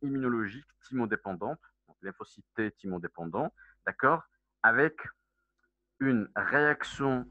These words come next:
du système immunitaire qui va être plus rapide, plus importante en termes de quantité, en termes de qualité,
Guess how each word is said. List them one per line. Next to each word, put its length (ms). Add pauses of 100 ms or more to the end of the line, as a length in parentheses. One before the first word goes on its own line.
(120)
du 180
système 300
immunitaire 640
qui 100
va 140
être 440
plus 120
rapide, 440 (1000)
plus 340
importante 600 (600)
en 120
termes 500
de 120
quantité, 560 (520)
en 100
termes 260
de 100
qualité, 520